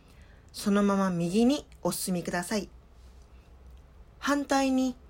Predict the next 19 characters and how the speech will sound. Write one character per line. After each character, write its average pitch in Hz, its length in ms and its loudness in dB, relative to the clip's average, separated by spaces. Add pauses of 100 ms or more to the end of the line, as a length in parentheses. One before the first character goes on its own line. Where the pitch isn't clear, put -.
(400)
横 196 220 -2
浜、 190 420 0 (480)
渋 180 380 -2
谷、 175 220 -2 (640)
池 247 220 2
袋 302 400 4
方 311 180 4
面 254 220 2
か 208 120 -2
ら 180 220 2
お 170 60 -6
越 185 100 -4
し 190 120 -4
の 185 120 -2
方 - 260 -2
は、 156 240 0 (600)
降 208 220 2
車 202 200 2
後、 180 220 0